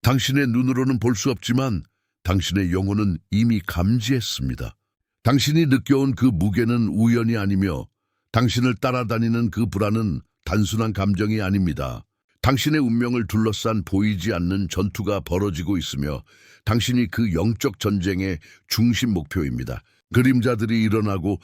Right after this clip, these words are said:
반대하는 목소리들이 속삭이며 당신 앞에 장벽들이 세워지려 합니다.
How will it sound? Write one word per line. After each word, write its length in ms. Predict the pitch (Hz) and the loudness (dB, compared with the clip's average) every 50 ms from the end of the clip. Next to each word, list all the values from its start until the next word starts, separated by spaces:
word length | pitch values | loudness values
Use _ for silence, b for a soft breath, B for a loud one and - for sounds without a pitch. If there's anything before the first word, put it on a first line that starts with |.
| B B B B - | B B B B 0
반대하는 720 | 113 123 135 135 135 131 113 131 123 120 120 120 117 113 104 | 0 2 2 2 2 2 2 0 0 0 0 0 2 2 2
목소리들이 680 | 104 107 101 - 117 120 113 113 98 87 107 104 113 110 | 0 0 -2 -2 -2 0 0 0 0 0 0 0 0 -2
속삭이며 920 | - - 120 107 104 - - 98 82 69 67 65 62 64 60 57 52 50 - _ _ _ _ _ _ _ | 0 -2 -2 -2 -2 -2 -2 -2 -2 -2 -4 -4 -2 -4 -4 -6 -6 -10 -12 _ _ _ _ _ _ _
당신 320 | - 120 127 101 95 127 120 | 2 2 4 4 2 0 0
앞에 280 | 117 104 - 120 110 | 0 -2 -2 -2 -2
장벽들이 840 | - - 117 120 123 113 107 123 101 - - 120 110 113 117 104 b b b b b b | -2 0 0 2 2 2 2 0 -2 -2 -2 0 2 2 2 2 b b b b b b
세워지려 680 | - - - 127 127 120 110 107 98 78 87 82 87 76 | -10 -4 -2 0 0 2 0 0 -2 -2 -2 -2 -2 -2
합니다. 600 | - 80 73 71 67 58 53 57 52 52 - | -2 -2 -2 -2 -2 -4 -4 -6 -8 -10 -12